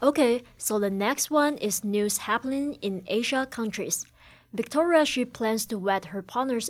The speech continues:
as soon as same-sex marriage becomes legal in Taiwan next May, but Xi's plan may be dashed if conservative forces win out in a series of referendum on, on gay rights being held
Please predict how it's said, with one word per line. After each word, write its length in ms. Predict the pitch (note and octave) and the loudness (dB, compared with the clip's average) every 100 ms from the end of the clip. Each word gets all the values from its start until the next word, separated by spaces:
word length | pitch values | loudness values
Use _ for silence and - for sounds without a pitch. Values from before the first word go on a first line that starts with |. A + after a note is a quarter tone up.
| - | -4
as 160 | F#3+ | -2
soon 220 | - G#3+ | -2 -2
as 180 | - G3 | -2 -2
same-sex 680 | - G3+ G3+ G#3 G3 G3+ - | -2 -2 -4 -2 -4 -4 -6
marriage 520 | G#3+ B3+ C#4 G3 - - | -4 0 2 2 0 -6
becomes 480 | G#3+ - G3+ G3+ - | -6 -4 -4 -4 -4
legal 360 | A3+ B3+ A#3+ B3 | -2 2 4 4
in 120 | A3 F#3 | 0 -8
Taiwan 520 | - A3+ A#3+ B3+ A#3+ | -2 2 6 4 2
next 280 | G3+ G3+ - | -2 -2 -2
May, 280 | G3 E3+ - - - - _ | -2 -2 -6 -20 -20 -20 _
but 140 | G#3 G#3+ | 0 0
Xi's 260 | - D4+ | 0 0
plan 480 | - B3+ A3+ A3+ A3 | -2 0 2 4 2
may 100 | G#3 | 2
be 140 | G3+ G3+ | 0 -2
dashed 540 | - G#3+ A#3+ D4+ - - - - - | 2 2 2 0 -2 -10 -20 -20 -2
if 360 | G#3 - - | -2 -2 -12
conservative 720 | - G#3+ G3 C4 C#4+ C#4+ B3 - | -8 -6 -2 0 2 2 -2 0
forces 580 | G#3+ A3 G#3+ G#3 - | 0 2 2 0 -2
win 240 | - G#3+ A#3 | -2 0 0
out 200 | A3 A#3 | 2 2
in 140 | - G3 | 0 -4
a 80 | |
series 420 | F#3+ A3+ A3+ B3 B3 | -4 -2 2 2 0
of 280 | - G3 F#3+ | -4 -4 -4
referendum 840 | F#3+ F#3 G3 G3 G#3 B3+ A3 G#3+ - _ - | 0 0 0 -2 -2 0 0 -2 -8 _ -8
on, 160 | G3+ G3+ - _ - | -6 -6 -8 _ -4
on 220 | G3+ G3 F#3 | -2 -2 0
gay 240 | A3 B3 | 2 2
rights 320 | A#3 G3 G3+ | 4 2 2
being 300 | - A3 G#3+ | -2 -2 -2
held 320 | G3 G#3 G3 | 0 0 0